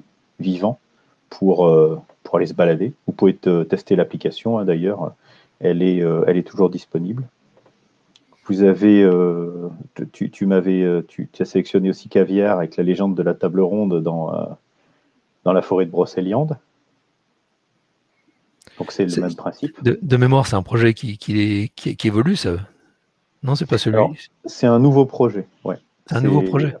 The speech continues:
Speaker 1: euh, la, la forêt de Brocéliande a fait, a fait, <laughs> a donné pas mal de projets en réalité augmentée avec, euh, des entreprises différentes. Mais l'idée est toujours, euh,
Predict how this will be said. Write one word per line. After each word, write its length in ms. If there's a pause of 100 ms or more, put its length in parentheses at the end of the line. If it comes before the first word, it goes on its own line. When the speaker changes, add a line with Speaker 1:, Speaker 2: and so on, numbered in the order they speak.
(380)
Speaker 1:
euh, 260
la, 220
la 120
forêt 260
de 60
Brocéliande 560
a 60
fait, 340
a 60
fait, 160 (160)
<laughs> 160
a 60
donné 240
pas 180
mal 160
de 80
projets 460
en 100
réalité 360
augmentée 440 (460)
avec, 440
euh, 140
des 200
entreprises 480
différentes. 540 (380)
Mais 120
l'idée 400
est 80
toujours, 420
euh, 240